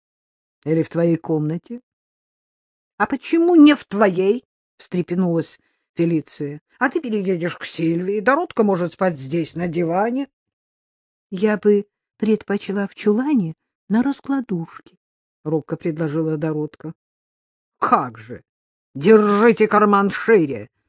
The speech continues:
Разбежалась! Отдам свою комнату! Раскричалась Мелания. Старуха не ко мне приезжает. И что ты так заботишься о ее состоянии? Все равно тебе ничего не перепадет.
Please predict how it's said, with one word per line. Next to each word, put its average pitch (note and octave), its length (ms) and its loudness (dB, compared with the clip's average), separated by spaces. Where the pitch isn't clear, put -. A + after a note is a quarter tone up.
Разбежалась! E3 1120 0
Отдам F3+ 560 2
свою G3 340 2
комнату! B2+ 680 -6
Раскричалась C#3+ 760 -12
Мелания. B2 520 -12
Старуха A#3+ 480 -2
не A3+ 100 -2
ко A3+ 120 2
мне C4 240 0
приезжает. D3+ 760 -8
И C#4+ 100 -2
что - 240 -10
ты - 120 -16
так F#4+ 160 -2
заботишься A#3+ 680 0
о E3 100 -2
ее F#3 200 0
состоянии? D#3 720 -4
Все A3+ 160 -2
равно B3+ 240 2
тебе A3+ 340 0
ничего G#3 420 0
не G3 120 0
перепадет. C#3+ 640 -8